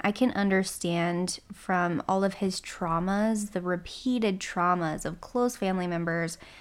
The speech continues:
and trusted adults, that, you know, he may have some bizarre behavior,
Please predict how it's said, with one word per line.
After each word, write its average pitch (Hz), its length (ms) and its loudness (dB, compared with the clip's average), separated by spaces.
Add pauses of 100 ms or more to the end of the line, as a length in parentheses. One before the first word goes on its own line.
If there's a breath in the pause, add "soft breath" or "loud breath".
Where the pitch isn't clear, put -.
(100)
and 175 160 -2
trusted 185 600 0
adults, 170 560 -4 (360 loud breath)
that, 175 760 0 (200)
you 190 160 -2
know, 185 180 2
he 208 220 2
may 202 260 4
have 165 200 -4
some 170 220 -6
bizarre 165 340 -4
behavior, 185 840 -2